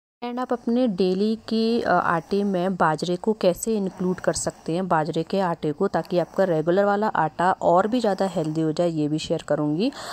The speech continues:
और अपनी डेली की पूजा में मैं क्या-क्या करती हूँ, अ, जो भी मेरी रहती है, वो भी इस, अ, वीडियो में शेयर करूँगी। तो चलिए इस वीडियो को स्टार्ट करते हैं।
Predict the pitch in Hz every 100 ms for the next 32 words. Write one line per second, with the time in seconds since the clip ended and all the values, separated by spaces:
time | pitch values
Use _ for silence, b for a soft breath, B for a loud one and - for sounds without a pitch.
0 | B 226 269 285 - 220 240 214 180 185
1 | 190 - 226 214 175 165 165 175 180 196
2 | - 214 185 - 262 - 190 - 175 170
3 | 165 175 226 240 B B 180 175 180 170
4 | 190 185 226 202 190 202 185 175 - 185
5 | 180 214 208 175 214 - - - 185 175
6 | 160 156 170 165 165 196 254 - 139 -
7 | 131 131 143 160 190 - 185 180 269 311
8 | - 175 156 156 226 226 - 147 135 -
9 | 139 139 - 156 165